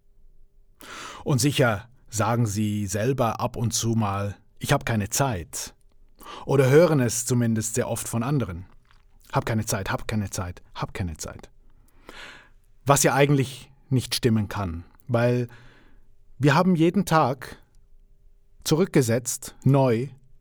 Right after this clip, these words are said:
genau gleich viele Stunden Zeit zur Verfügung. Vierundzwanzig Stunden, jeden Tag, geschenkt, neu.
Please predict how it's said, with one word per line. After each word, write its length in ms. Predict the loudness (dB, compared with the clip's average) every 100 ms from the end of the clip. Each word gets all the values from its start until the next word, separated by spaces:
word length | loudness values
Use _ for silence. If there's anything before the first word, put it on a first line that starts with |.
| -20 -20 -20 -20 -20 -14 0
genau 280 | 4 4 4
gleich 320 | 2 0 -2
viele 220 | -2 0
Stunden 540 | 0 0 0 -2 -4
Zeit 320 | 0 0 0 -4
zur 200 | -6 -4
Verfügung. 520 | -4 -2 -2 -2 -6 -14 -20 -20 -20 -20 -16
Vierundzwanzig 600 | 0 2 4 4 2 0 0
Stunden, 480 | 0 0 -2 -10 -10 -2
jeden 300 | 2 2 2
Tag, 440 | 0 -2 -6 -16 -10 -4
geschenkt, 580 | 2 2 2 -4 -10 -4
neu. 320 | -2 -2 -6